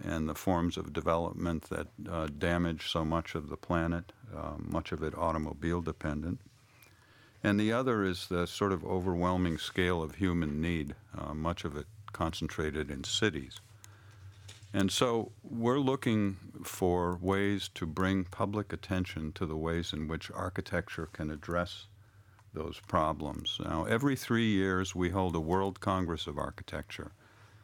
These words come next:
That's where the world's architects all come together. We were in Seoul, uh, South Korea, uh, three years ago, and we will be in Rio in two thousand twenty.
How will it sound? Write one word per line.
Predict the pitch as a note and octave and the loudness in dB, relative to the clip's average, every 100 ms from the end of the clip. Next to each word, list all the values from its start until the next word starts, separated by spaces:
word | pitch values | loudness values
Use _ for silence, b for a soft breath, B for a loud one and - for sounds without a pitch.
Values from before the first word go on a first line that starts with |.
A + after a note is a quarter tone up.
| b - | b -4
That's | E2 - | -2 -2
where | F2+ E2 | 0 2
the | D#2+ | 2
world's | D#2 E2 D#2+ E2 | 2 2 2 0
architects | E2 - - E2+ - | 0 -2 -2 -4 -2
all | E2 D#2+ | -2 -2
come | - E2+ D#2+ | 0 0 0
together. | D#2+ D#2 D#2+ D2 - B B B B B - | -2 0 0 0 -6 B B B B B -2
We | F2 | 0
were | E2 D#2+ | 2 2
in | D2 | 0
Seoul, | - G2+ F#2 F#2+ G2+ F#2 F#2 | 0 2 2 2 -2 -6 -6
uh, | E2 | -4
South | D#2+ F2 D#2+ - | -2 0 0 -2
Korea, | - D#2 D#2+ E2 F2+ - - | -4 0 2 2 0 -6 -10
uh, | D2+ D2+ D2+ - - - F#2 G2 - - | -8 -8 -10 -12 -14 -14 -14 -14 -14 -14
three | - F#2 F2 | -4 -2 0
years | F2 E2+ E2+ | 0 -2 -4
ago, | D#2 E2+ F2+ B B B B B - | -2 0 0 B B B B B -6
and | E2 E2 | -2 0
we | F2 | 2
will | E2+ E2+ | 2 0
be | D#2 E2+ D#2+ | 0 2 2
in | D#2+ | 0
Rio | D#2+ E2+ D#2+ D#2 D#2 - - | 2 2 2 0 -4 -12 -8
in | D#2 D2 D2 | -4 -4 -4
two | - E2+ | -4 -2
thousand | - D2 C#2 D2+ - | 0 0 -2 -6 -4
twenty. | - - - | -2 -2 -2